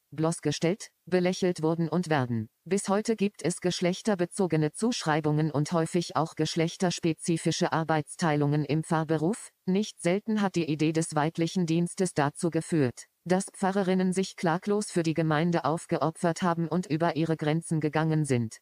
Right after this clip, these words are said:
Auch in vielen Gemeinden eine Selbstverständlichkeit. Menzel,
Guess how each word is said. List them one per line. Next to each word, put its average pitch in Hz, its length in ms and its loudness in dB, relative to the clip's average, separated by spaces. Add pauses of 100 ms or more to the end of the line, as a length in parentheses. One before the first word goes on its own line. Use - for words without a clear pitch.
(140)
Auch 175 240 0
in 175 160 -2
vielen 190 360 2
Gemeinden 156 560 2
eine 151 220 0
Selbstverständlichkeit. 151 1400 -2 (140)
Menzel, 160 500 0